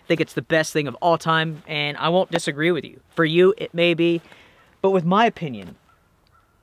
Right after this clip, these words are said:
yeah, the, in my opinion, after testing out so many military packs, this one falls behind. And I want to talk more about that and why that is. First off, this pack is not waterproof by any means.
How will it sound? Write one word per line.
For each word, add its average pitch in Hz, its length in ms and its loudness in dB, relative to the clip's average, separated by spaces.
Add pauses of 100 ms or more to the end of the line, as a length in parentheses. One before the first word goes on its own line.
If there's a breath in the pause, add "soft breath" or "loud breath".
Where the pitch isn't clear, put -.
(200)
yeah, 185 300 -4 (160)
the, 190 140 2 (220)
in 202 100 2
my 240 120 4
opinion, 240 400 0
after 151 220 -2
testing 208 440 -2
out 165 140 0
so 220 520 4
many 180 460 -2
military 160 640 -2
packs, - 560 -6 (640 loud breath)
this 214 160 2
one 302 160 0
falls 165 320 0
behind. 131 500 -8 (300 soft breath)
And 190 120 0
I 196 40 2
want 220 180 2
to 247 40 -4
talk 180 260 0
more 143 300 0
about 110 340 -4
that 104 220 -10
and 123 120 -16
why 104 180 -6
that 101 200 -10
is. 110 180 -14
First 190 360 2
off, 175 180 4
this 156 140 -6
pack 160 320 -4
is 135 140 -8
not 147 220 -2
waterproof 139 480 -2
by 120 200 -4
any 175 180 -2
means. 175 380 -6